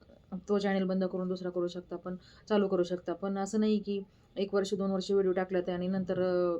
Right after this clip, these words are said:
बंदच केलेला आहे, तसं नका करू. ज्याला खरंच YouTube-ला काम करायचं आहे त्यांनी परत नव्याने सुरुवात करा. नव्याने सुरुवात म्हणजे त्याच चॅनलवरती तुम्ही व्हिडिओ टाकायला सुरुवात करा आणि काय तुमचं कारण होतं ते तुम्ही शेअर करा, काही प्रॉब्लेम नाही.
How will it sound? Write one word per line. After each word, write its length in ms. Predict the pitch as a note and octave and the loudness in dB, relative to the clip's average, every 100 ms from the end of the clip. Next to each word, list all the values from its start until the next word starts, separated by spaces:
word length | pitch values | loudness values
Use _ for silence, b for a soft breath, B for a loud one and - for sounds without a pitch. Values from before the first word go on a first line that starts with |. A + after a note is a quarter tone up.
| - | -4
बंदच 400 | F#3 F#3+ G3 G3 | -2 2 2 2
केलेला 280 | - F3+ E3+ | 0 -2 -2
आहे, 80 | E3+ F3+ | -6 -10
तसं 160 | F#3 | -8
नका 200 | F3+ F3+ | -6 -6
करू. 220 | F3+ F3 - - b b b - | -8 -10 -14 -20 b b b 0
ज्याला 180 | G#3 A#3 | 2 2
खरंच 260 | G#3+ C4 B3+ | 4 4 6
YouTube-ला 340 | A#3+ A3+ G#3 | 4 4 4
काम 220 | G3+ G3 | 2 0
करायचं 260 | G3 F#3+ F#3 | -2 -2 -2
आहे 80 | F#3 | -4
त्यांनी 280 | F#3 F#3 F3+ | -4 -4 -4
परत 280 | G3 G#3 A3 - | 0 2 2 -2
नव्याने 300 | G3 G3 G3 | -4 -2 0
सुरुवात 260 | F#3+ F#3+ F#3 - | -2 -2 -4 -4
करा. 100 | F#3 | -2
नव्याने 260 | G#3 A#3+ A#3+ | 2 2 2
सुरुवात 240 | A3+ G3+ | 2 0
म्हणजे 260 | G3+ G3 G3 | 0 0 0
त्याच 220 | A3+ A3 - B B B | 0 -2 -10 B B B
चॅनलवरती 440 | G#3 F#3+ F#3+ F#3 | 2 4 4 2
तुम्ही 200 | F#3 F#3 | -2 -2
व्हिडिओ 220 | F#3 F#3 F3+ | 2 4 4
टाकायला 340 | F3+ F3+ F3 | 2 0 -2
सुरुवात 260 | F3 F#3 F3 - | -2 -2 -2 -4
करा 140 | F3+ | -4
आणि 200 | F3 F3+ | -4 -6
काय 280 | F3+ G#3 G#3+ | -4 0 2
तुमचं 360 | G#3+ - G3 G3+ | 0 -2 -2 -2
कारण 260 | G3+ G3+ | -2 0
होतं 160 | G#3 A3 | 0 0
ते 60 | B3 | -2
तुम्ही 180 | C4 C4 | 0 0
शेअर 200 | D4 C#4+ | 0 0
करा, 240 | B3+ A#3+ - B B - | -2 -4 -8 B B -6
काही 160 | A3+ | -2
प्रॉब्लेम 300 | B3 A#3 G3 | 2 2 2
नाही. 140 | F3+ | 0